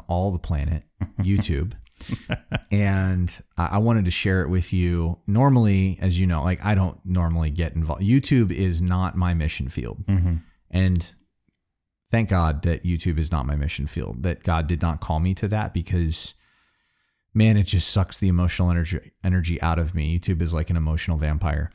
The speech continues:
Speaker 2: <laughs> Yeah.
Speaker 1: But there was a video that a, uh, a Christian apologist posted on free will,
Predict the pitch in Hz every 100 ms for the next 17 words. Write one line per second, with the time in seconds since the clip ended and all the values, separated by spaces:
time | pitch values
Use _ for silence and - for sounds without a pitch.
0 | - - 120 - 92 104 104 - _ -
1 | 107 110 107 104 101 92 120 123 107 104
2 | 98 92 90 98 90 87 85 85 82 _
3 | - 87 80 73 82 80 - - - 95
4 | - 113 - 98 - 90 90 82 - -
5 | 95 - 101 87 90 - - 90 95 -
6 | 104 95 92 110 131